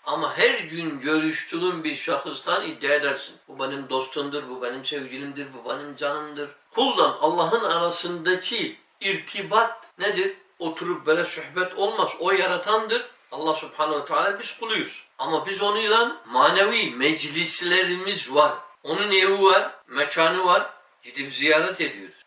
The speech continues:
Randevu vermiş bize. Gidip o randevuda bulunuyoruz. Onu ziyaret ediyoruz. Hasbihal ediyoruz. Biz söylüyoruz, o bizi dinliyor. Ondan sonra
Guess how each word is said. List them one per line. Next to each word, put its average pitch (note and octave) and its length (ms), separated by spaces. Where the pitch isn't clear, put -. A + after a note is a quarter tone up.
Randevu E3 520
vermiş D#3+ 460
bize. D3+ 480
Gidip D#3+ 360
o F3+ 140
randevuda D#3 720
bulunuyoruz. F3 840
Onu C3 240
ziyaret D#3+ 520
ediyoruz. F3 520
Hasbihal D#3 600
ediyoruz. F3+ 540
Biz F#3+ 160
söylüyoruz, F3+ 800
o D#3+ 180
bizi D#3 280
dinliyor. F3+ 540
Ondan E3+ 420
sonra F#3 580